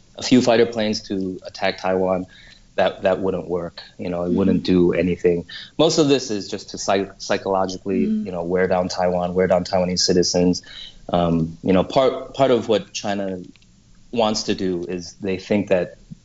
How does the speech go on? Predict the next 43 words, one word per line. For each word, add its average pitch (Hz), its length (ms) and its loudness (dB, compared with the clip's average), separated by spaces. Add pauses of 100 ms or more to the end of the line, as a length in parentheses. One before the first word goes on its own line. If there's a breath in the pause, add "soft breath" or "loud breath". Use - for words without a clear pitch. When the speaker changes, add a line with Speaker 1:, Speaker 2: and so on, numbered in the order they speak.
(120)
Speaker 1:
through 147 180 6
these 127 200 4
incursions, 98 680 -4 (400 soft breath)
you 95 60 -6
know, 90 160 -4
it'll 95 180 0
get 98 200 0
Taiwanese 101 360 0
people 95 220 0
really 110 220 6
scared 101 460 2
that 90 180 -2 (320)
China's 98 340 2
gonna 90 160 2
attack. 95 460 0 (360 loud breath)
And 90 220 -2
because 117 300 2
of 107 80 6
that, 98 340 2 (220)
it 110 160 -2
will 90 580 2
have 101 300 -2
Taiwanese 95 360 -2
people 92 160 -2
turn 101 280 0
against 92 320 0
the 95 80 2
D 92 160 2
P 92 160 0
P 87 380 2 (260 loud breath)
or 92 180 4
have 92 260 2
Taiwanese 104 380 0
people, 90 420 2
you 90 100 -6
know, 87 120 -2
kinda 92 240 -2
turn 101 240 0
against 92 300 2
the 90 80 0
government 85 600 0
and 90 140 -6
say, 87 380 4